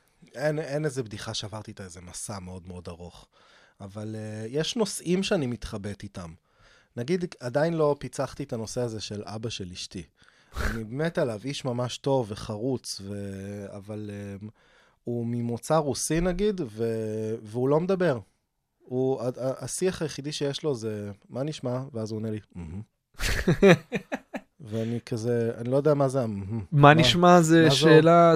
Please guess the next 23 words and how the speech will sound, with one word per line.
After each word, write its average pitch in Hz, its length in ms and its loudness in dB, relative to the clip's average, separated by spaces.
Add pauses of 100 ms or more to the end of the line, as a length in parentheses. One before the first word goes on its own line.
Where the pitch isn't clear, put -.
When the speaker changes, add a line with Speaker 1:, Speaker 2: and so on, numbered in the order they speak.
Speaker 2:
טריקית, 180 380 6
הוא 139 80 10
יכול 135 240 12
לענות 156 280 12
לך, - 80 0
"מהמם", 139 440 2
על 127 60 6
Speaker 1:
כן, 175 100 6
Speaker 2:
מה 127 80 6
נשמע? 123 240 4
Speaker 1:
מה, 147 80 6
Speaker 2:
תשאל 139 120 8
אותו 139 160 8
Speaker 1:
איך, 147 60 4
Speaker 2:
משהו 147 140 4
Speaker 1:
איך, 151 120 2
Speaker 2:
יותר 180 120 6
Speaker 1:
איך 160 80 4
Speaker 2:
מורכב. 160 140 -4
Speaker 1:
בעבודה? 120 480 2 (220)
איך 123 180 -8
בעבודה? 110 360 -2 (140)
"מהמם." 123 260 -4